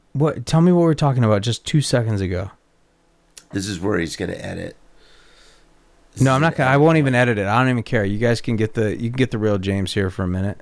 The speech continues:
Speaker 1: It's all good.
Speaker 2: Um,
Speaker 1: Um,
Speaker 2: you know, we, we were talking about the spectrum.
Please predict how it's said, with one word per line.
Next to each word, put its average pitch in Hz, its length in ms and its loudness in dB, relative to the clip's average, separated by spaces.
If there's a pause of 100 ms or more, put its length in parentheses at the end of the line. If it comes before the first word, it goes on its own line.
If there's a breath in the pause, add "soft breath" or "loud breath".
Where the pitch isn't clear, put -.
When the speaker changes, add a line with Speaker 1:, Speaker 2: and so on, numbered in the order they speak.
Speaker 1:
It's - 140 -10
all 107 140 2
good. 95 320 -4 (380 loud breath)
Speaker 2:
Um, 135 80 0
Speaker 1:
Um, 120 640 2 (680)
Speaker 2:
you 117 140 -8
know, 139 160 2
we, 147 260 -4
we 139 140 0
were 135 100 -2
talking 139 220 -2
about 143 140 -4
the 110 60 -10
spectrum. 92 580 -10